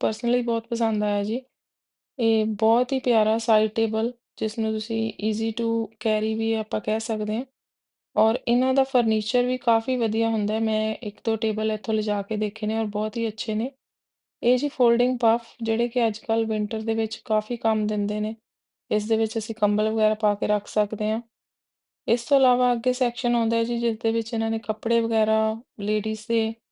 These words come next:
ਜੈਂਟਸ ਦੇ ਔਰ ਵਿੰਟਰ ਵੀਅਰ ਦੇ ਵਿੱਚ ਕੁਛ ਜਿੱਦਾਂ ਗਲਵਜ਼ ਵਗੈਰਾ ਹੋ ਗਏ, ਕੈਪ ਹੋ ਗਈਆਂ ਔਰ ਵੂਲਨ ਦੇ ਵਿੱਚ ਜਿਹੜੇ ਆਪਣੇ ਸ਼-, ਸ਼ਬਾਤੇ ਆਪਾਂ ਕਹਿੰਦੇ ਨੇ,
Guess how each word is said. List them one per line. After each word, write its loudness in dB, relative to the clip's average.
ਜੈਂਟਸ 0
ਦੇ -2
ਔਰ 4
ਵਿੰਟਰ 0
ਵੀਅਰ 0
ਦੇ -4
ਵਿੱਚ -4
ਕੁਛ -6
ਜਿੱਦਾਂ 0
ਗਲਵਜ਼ 0
ਵਗੈਰਾ 2
ਹੋ -4
ਗਏ, -2
ਕੈਪ 0
ਹੋ -2
ਗਈਆਂ -2
ਔਰ 4
ਵੂਲਨ 0
ਦੇ 2
ਵਿੱਚ -2
ਜਿਹੜੇ 0
ਆਪਣੇ -2
ਸ਼-, 2
ਸ਼ਬਾਤੇ 2
ਆਪਾਂ -4
ਕਹਿੰਦੇ -2
ਨੇ, -2